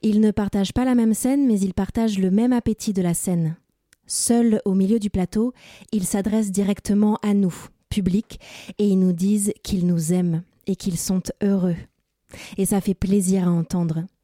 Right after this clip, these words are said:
D'autant plus plaisir que quand on connaît les sujets de ces deux pièces, on ne s'attend pas du tout, mais alors pas du tout, à ce qu'elles commencent par des messages d'amour. Car J C et Céline ne parlent pas d'amour. J C et Céline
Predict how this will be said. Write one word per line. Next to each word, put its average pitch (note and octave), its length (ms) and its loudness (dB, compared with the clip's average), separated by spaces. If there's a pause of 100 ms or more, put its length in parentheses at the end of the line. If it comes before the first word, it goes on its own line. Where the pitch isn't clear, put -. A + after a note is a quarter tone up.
(460)
D'autant A3+ 340 0
plus B3 220 -2
plaisir A#3 440 0
que A#3 180 2
quand A3+ 280 -2
on A3+ 100 0
connaît A#3 300 2
les G#3 120 2
sujets A3+ 340 0
de G#3 100 0
ces G3 160 -2
deux F#3 120 -2
pièces, B3 340 -4 (320)
on G#3+ 160 2
ne G#3 160 4
s'attend G3 340 0
pas A#3 200 0
du A#3 120 -2
tout, G#3 220 -2
mais F#3+ 140 2
alors F#3 240 0 (140)
pas C#4 160 0
du A3+ 160 -2
tout, G#3 420 -2
à G3 100 -2
ce G3 140 -4
qu'elles F3+ 200 -4
commencent G3+ 300 -2
par G3 140 -4
des E3+ 120 -2
messages F#3+ 360 -2
d'amour. F#3+ 400 0 (600)
Car F#3 200 0
J G3+ 200 0
C G#3 440 -4
et F#3 100 -2
Céline A3+ 600 0
ne F#3+ 160 2
parlent E3+ 240 -2
pas G3+ 160 -2
d'amour. F#3+ 460 -2 (440)
J E3+ 220 0
C F#3 380 -2
et D#3+ 120 -4
Céline F#3 580 -2